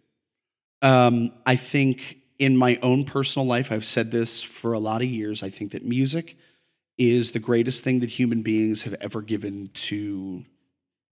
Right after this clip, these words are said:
our existence, whatever that may be. And it's very clear that music means a lot to Stephen King.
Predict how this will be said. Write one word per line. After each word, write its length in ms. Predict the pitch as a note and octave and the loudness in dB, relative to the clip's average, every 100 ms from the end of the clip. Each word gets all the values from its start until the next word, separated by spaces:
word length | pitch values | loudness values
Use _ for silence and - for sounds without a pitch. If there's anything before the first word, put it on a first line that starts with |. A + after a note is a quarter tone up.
| _ | _
our 200 | G2+ G2 | -6 -6
existence, 680 | G2 - D#2+ - - - - _ - | -6 -8 -6 -8 -10 -14 -16 _ -14
whatever 300 | G#2 F#2 F2+ | -12 -10 -10
that 160 | D#2+ | -8
may 100 | G2+ | -8
be. 280 | F2+ F2 A1 _ _ _ _ _ _ _ - | -10 -10 -12 _ _ _ _ _ _ _ 4
And 100 | D3+ | 6
it's 120 | C#3 | 6
very 260 | F#3+ A3 | 4 4
clear 340 | - F3+ F3 F3 | 2 4 6 6
that 160 | D3 | 4
music 540 | B2+ C3+ C3+ C3+ - - _ _ _ | 2 2 2 0 -4 -16 _ _ _
means 360 | B2+ C3+ C3+ A#2+ | 0 4 4 4
a 40 | |
lot 300 | A#2+ A2+ G#2+ | 2 2 -2
to 120 | - | -6
Stephen 380 | G2+ - G#2+ F#2 | -6 -6 -8 -10
King. 240 | E2+ C#2 | -14 -18